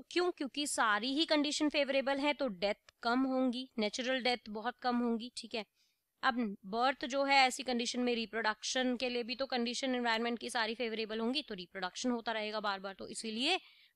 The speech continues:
बर्थ रेट, नैटिलिटी रेट बहुत ज़्यादा हाई हो जाएगा और डेथ रेट जो है वो बहुत ही लो हो जाएगा, जिससे कि क्या होगा कि हमारा यहाँ पे इस कंडीशन को हम क्या कह देते हैं, बायोटिक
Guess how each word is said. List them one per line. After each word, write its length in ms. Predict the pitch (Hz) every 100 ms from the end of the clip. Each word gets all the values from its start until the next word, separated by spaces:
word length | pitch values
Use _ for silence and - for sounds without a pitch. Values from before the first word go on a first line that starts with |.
| -
बर्थ 280 | 240 233
रेट, 200 | 233 226 208
नैटिलिटी 400 | 202 208 208 214
रेट 300 | 226 294 196
बहुत 240 | 185 202
ज़्यादा 280 | 190 185 196
हाई 200 | 202 190
हो 100 | 220
जाएगा 340 | 214 233 240 330 - _ _
और 140 | - 214
डेथ 320 | 190 247 -
रेट 180 | 277 262
जो 120 | 240
है 100 | 240
वो 120 | 214 220
बहुत 360 | 185 185 214 -
ही 80 | 220
लो 160 | 175
हो 140 | 170 190
जाएगा, 380 | 196 185 190 302 - _ _ -
जिससे 360 | 196 254 311
कि 140 | 285 302
क्या 180 | 262 254
होगा 360 | 254 208 208 339 _ _ _ _ _
कि 340 | - 262 277 262 -
हमारा 500 | 233 226 208 190 202
यहाँ 260 | 269 247 226 -
पे 60 | 254
इस 220 | - -
कंडीशन 520 | - 240 226 214 233
को 120 | 226
हम 140 | 233 233
क्या 160 | 220 208
कह 160 | 220
देते 240 | 196 190 202
हैं, 220 | 220 330 - _ -
बायोटिक 640 | 196 196 196 196 - 311